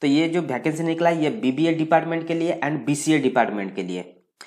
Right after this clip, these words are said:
तो एक प्रिंसिपल चाहिए इसके लिए, प्रिंसिपल बीबीए, बीसीए के लिए एक प्रिंसिपल चाहिए, then प्रोफेसर चाहिए, बीबी के, बीबीए के लिए एक प्रोफेसर and बीसीए के लिए एक प्रोफेसर, एसोसिएट प्रोफेसर चाहिए बी-, बीबीए के लिए थ्री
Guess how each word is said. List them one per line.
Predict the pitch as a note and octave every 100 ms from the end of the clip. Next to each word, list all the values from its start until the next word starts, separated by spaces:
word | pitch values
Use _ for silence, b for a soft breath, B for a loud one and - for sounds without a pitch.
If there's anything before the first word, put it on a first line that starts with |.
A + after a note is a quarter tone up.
| B B -
तो |
एक | E3 E3 -
प्रिंसिपल | C3+ C3+ F3+ F3+ E3+
चाहिए | E3 D#3+ E3
इसके | D3+ D3 D3
लिए, | C#3 E3
प्रिंसिपल | E3+ - C3+ C3 C#3 D3+ D3+
बीबीए, | B2+ B2+ C3+
बीसीए | C3+ A#2+ A#2+ C#3
के | C3+
लिए | C3+ C3+
एक | - A#2+ B2+
प्रिंसिपल | B2 B2+ C3 C#3
चाहिए, | C3+ C3 C3+ E3 -
then | A2 C3 B2+
प्रोफेसर | A2 - C#3 C#3+
चाहिए, | C3 C3+ C#3+ C#3
बीबी | A#2 B2+
के, | B2+ C3+
बीबीए | B2 - A#2+ A#2 C3 C3
के | C3
लिए | B2+ B2+
एक | A#2+ B2+ -
प्रोफेसर | C3 D3 C#3+ C#3+ C3
and | G#2+
बीसीए | A2+ A#2+ C3
के | B2+
लिए | B2 A#2
एक | - A2+ A2+
प्रोफेसर, | B2 C3+ D3+ E3 B B B B B -
एसोसिएट | C3 - E3 F3+ F3
प्रोफेसर | D#3+ D#3 D3+ D3+
चाहिए | - D#3 D3 D3+
बी-, | D3+ A2+ C3 C3+ - -
बीबीए | A2 A#2+ B2+ D3+
के | D3 D3
लिए | C3+ B2 -
थ्री | A#2 C#3 G3 B